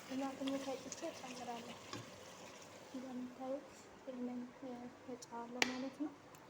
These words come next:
አብረን እንመለከተዋለን። እንደምትወዱት ተስፋ አደርጋለሁ። ይሄ ግን ስስቡት በጣም ያስቸግራል። ተ-፣ ተጠነቀቃችሁ ማለት ነው። ወላሂ በጣም ነው የሚያስቸግረው። እሺ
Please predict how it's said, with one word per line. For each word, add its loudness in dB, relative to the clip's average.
አብረን 0
እንመለከተዋለን። 2
እንደምትወዱት 2
ተስፋ -6
አደርጋለሁ። 4
ይሄ 8
ግን 6
ስስቡት 6
በጣም 8
ያስቸግራል። 6
ተ-፣ 2
ተጠነቀቃችሁ 8
ማለት 8
ነው። 4
ወላሂ 4
በጣም 0
ነው 6
የሚያስቸግረው። 2
እሺ -4